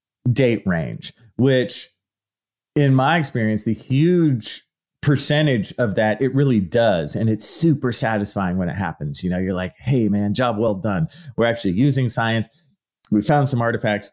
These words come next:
We found some stu-, stuff we can date. And it all seems to be from a thousand years ago or whatever it may be."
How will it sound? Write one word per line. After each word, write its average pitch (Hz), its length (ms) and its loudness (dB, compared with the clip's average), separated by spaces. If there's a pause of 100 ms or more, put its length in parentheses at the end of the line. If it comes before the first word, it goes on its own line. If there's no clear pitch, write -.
We 101 80 -2
found 135 280 0
some 131 120 0
stu-, 107 200 -2
stuff 113 260 -2
we 113 80 0
can 107 160 2
date. 98 320 -2 (180)
And 123 140 2
it 120 160 -2 (100)
all 139 300 0
seems 113 360 -2
to 110 100 -2
be 107 160 2
from 104 200 -2
a 95 60 -2
thousand 98 360 -2
years 92 220 -2
ago 98 160 2
or 135 200 2
whatever 123 400 0
it 92 180 -4
may 85 140 -4
be." 123 320 -2